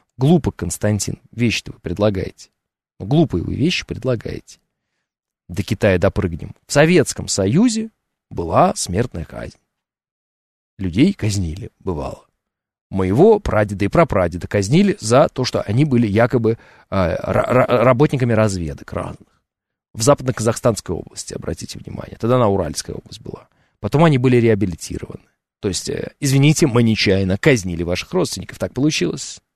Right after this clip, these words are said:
Так получилось, мы нечаянно их казнили. И множество, множество, множество других людей.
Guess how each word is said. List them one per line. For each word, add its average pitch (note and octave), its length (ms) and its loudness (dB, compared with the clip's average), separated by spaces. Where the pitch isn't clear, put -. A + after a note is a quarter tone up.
Так C#4+ 180 4
получилось, C#4+ 340 0
мы A3+ 100 2
нечаянно G3 320 2
их - 80 -2
казнили. F#2 540 0
И - 100 -4
множество, G3+ 460 4
множество, D3+ 360 0
множество G#2 300 -2
других F#2 340 -4
людей. - 440 -6